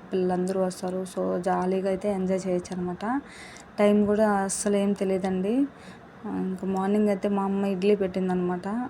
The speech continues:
So, ఇడ్లీలోకి కాంబినేషన్ అయితే మనకు మటన్ అయితే చేశారు. So, కొంచెం గ్రేవీగా అంటే పులుసు పులుసుగా చేశారనమాట. Almost వాళ్ళు చాలామంది తినేశారు, ఇంట్లో అందరూ తినేశారు. నేనైతే ఇంకా తినలేదు, తినాలి.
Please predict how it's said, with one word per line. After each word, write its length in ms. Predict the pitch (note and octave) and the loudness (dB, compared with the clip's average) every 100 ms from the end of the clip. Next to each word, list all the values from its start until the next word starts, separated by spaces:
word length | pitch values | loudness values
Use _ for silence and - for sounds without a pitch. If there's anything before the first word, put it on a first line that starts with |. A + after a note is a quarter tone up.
| - - - - - - - | -10 -20 -20 -20 -20 -20 -12
So, 300 | - G3+ G3+ | -4 -2 0
ఇడ్లీలోకి 720 | G3+ F#3 G#3+ G#3+ G#3 G3+ A3+ | 0 0 2 4 2 2 0
కాంబినేషన్ 600 | G#3+ G3+ G3 G3+ G3 G3+ | 2 0 2 0 0 -2
అయితే 600 | G3+ F#3+ G3+ G3+ G3 G3+ G#3+ - - - - - - - - - - | -2 0 0 0 -2 -4 -6 -14 -20 -20 -20 -20 -20 -20 -18 -16 -6
మనకు 580 | G3+ F#3+ - F#3 F#3+ G3 - | -4 -4 -4 -4 -2 -4 -2
మటన్ 300 | G3+ F#3+ G#3 | -2 2 2
అయితే 200 | G3+ G3+ G3+ | 2 2 2
చేశారు. 580 | G3 F#3 F#3+ F#3 A3+ C4+ B3 - - - - - | 2 2 0 2 2 0 -2 -14 -20 -20 -20 -18
So, 160 | - G3 | -8 -6
కొంచెం 460 | F#3+ G3 G3 F#3+ | -4 -4 -2 -2
గ్రేవీగా 440 | F#3+ F#3+ G3 F#3 F#3+ | 0 0 0 0 -2
అంటే 180 | F#3+ | -2
పులుసు 360 | F#3 G3 F#3+ - | -4 0 -2 -2
పులుసుగా 280 | F#3+ F#3 G3 | -4 -2 0
చేశారనమాట. 680 | F#3+ F#3 F#3+ F#3 F#3 F3+ G#3 C4 - - - - - - | 0 -2 -2 -2 -2 -2 -2 -4 -6 -16 -18 -18 -10 -4
Almost 320 | F#3 G3 G3 | -2 -2 2
వాళ్ళు 200 | G#3 G3+ | 0 2
చాలామంది 320 | G3 F#3+ G3+ G3+ | 0 0 -2 0
తినేశారు, 500 | G#3 G#3 G#3 G#3+ G3 | 2 2 2 2 2
ఇంట్లో 280 | F#3+ G3 G3 | 0 0 0
అందరూ 200 | G3 G#3 | 2 0
తినేశారు. 560 | G#3 G3 G3 F#3+ F3+ F#3 | 0 0 0 0 0 0
నేనైతే 580 | B3+ G3 F#3 F3+ F#3 | 0 2 2 0 0
ఇంకా 200 | F#3+ F#3 | -2 -2
తినలేదు, 640 | F#3+ F#3 F#3 F#3+ F#3+ G3+ C#4 | -4 -2 0 2 2 0 -2
తినాలి. 520 | G3+ F#3 F#3 F#3 A#3 | -2 -2 0 2 2